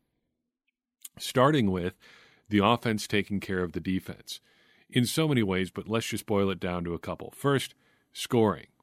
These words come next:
They scored points on five of their seven non-end-of-game drives. And if you count that last drive,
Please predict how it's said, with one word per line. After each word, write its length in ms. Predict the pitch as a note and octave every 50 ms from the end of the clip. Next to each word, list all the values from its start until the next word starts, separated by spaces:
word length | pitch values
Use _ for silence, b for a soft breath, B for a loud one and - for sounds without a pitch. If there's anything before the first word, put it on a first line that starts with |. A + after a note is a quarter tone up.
| _ _ _ _ _ _ _ _ _ _ _ _ _ _ _ _ _ _ _ _ -
They 140 | A2+ A#2
scored 300 | A2+ - - C3 B2+ B2
points 320 | G2 A2 A#2+ A#2+ A#2 - -
on 140 | G#2 F#2 F2+
five 540 | - - A2+ G#2 G#2+ G#2+ A2 A2+ A2+ A2 -
of 220 | - G#2+ G2 F#2
their 160 | G#2 G#2 F#2+
seven 580 | F2+ - - A2+ G#2 G#2 F2+ F2+ F2 F2 F#2 - -
non-end-of-game 1160 | G2+ F#2+ G2 G2+ G2+ G2 G2 G2+ - - G2 G2 G2 F#2 F#2 E2+ E2+ G2 F#2 F2+ F2+ F2 E2+
drives. 580 | D#2+ F2 E2+ D2+ C#2+ - - - - - - _ _ _ _ _ _ _ _ _ -
And 160 | A2+ A2 A2+
if 80 | A2 A2+
you 80 | G#2
count 260 | - B2+ C3+ C#3 B2+
that 240 | - A2+ G#2+ F#2+ F#2+
last 380 | F#2+ G#2 A2 B2+ C#3+ C3+ - -
drive, 580 | - F2+ D#2 D2 C#2 C#2 E2 G2+ G#2+ - -